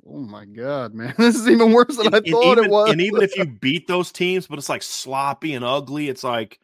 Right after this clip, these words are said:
Speaker 1: Yeah.
Speaker 2: you're just like, you're not feeling good about this team coming into the offse-, going into the offseason. You gotta win.
Speaker 1: Yeah.
Speaker 2: Now, are
Speaker 1: Yeah.
Speaker 2: there roles for those guys? Sure. Sure. I mean, like,
Speaker 1: Yeah.
Speaker 2: if they decide, "Hey, we're, we're not, we're getting nothing outside, let's give Braylon James a shot." That's not like punting to the next season. That's,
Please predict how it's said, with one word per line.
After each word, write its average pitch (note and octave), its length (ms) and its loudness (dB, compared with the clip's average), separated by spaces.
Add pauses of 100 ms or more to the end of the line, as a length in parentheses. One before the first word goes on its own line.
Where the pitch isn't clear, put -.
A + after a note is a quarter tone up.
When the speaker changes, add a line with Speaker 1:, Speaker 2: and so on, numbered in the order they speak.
(120)
Speaker 1:
Yeah. G#2+ 360 -18 (140)
Speaker 2:
you're E3+ 120 -10
just D#3+ 220 -10
like, C3+ 160 -6
you're F3 100 -6
not C4+ 180 -6
feeling B2+ 240 -6
good G#2 140 -8
about F#2 220 -12
this - 160 -20
team F#2 200 -18
coming E2 300 -18
into D#2+ 200 -20
the E2 180 -20
offse-, E2 360 -18
going G2+ 240 -16
into F2 120 -18
the E2 40 -18
offseason. A2 500 -14
You - 200 -20
gotta D3+ 160 -2
win. G#2+ 320 -6 (500)
Speaker 1:
Yeah. - 220 -20 (100)
Speaker 2:
Now, B2+ 280 -2
are A2 100 -2
Speaker 1:
Yeah. A2 60 -4
Speaker 2:
there B2 160 -2
roles A#2+ 360 -4
for - 120 -14
those D#3 180 -8
guys? F3 400 -4
Sure. D#3 480 -12 (640)
Sure. D3+ 120 -8
I D3+ 60 0
mean, F3+ 160 0
like, E3+ 200 -2
Speaker 1:
Yeah. D#3 80 -6
Speaker 2:
if - 80 -8
they G3 120 0
decide, F3 380 -2
"Hey, E3 140 -4
we're, C#3 260 -6
we're C3+ 100 -6
not, D3 180 -8
we're B2+ 120 -6
getting C3+ 180 -8
nothing C3+ 300 -6
outside, B2+ 420 -4
let's A#2 160 -12
give A#2+ 160 -8
Braylon A2+ 320 -6
James A#2 240 -10
a - 40 -16
shot." F2+ 280 -12
That's D#3+ 240 -6
not F#3+ 220 -2
like C#3 240 0 (200)
punting C3 300 -6
to A#2+ 120 -10
the A2 100 -6
next A2+ 280 -8
season. F#2 360 -10
That's, - 420 -8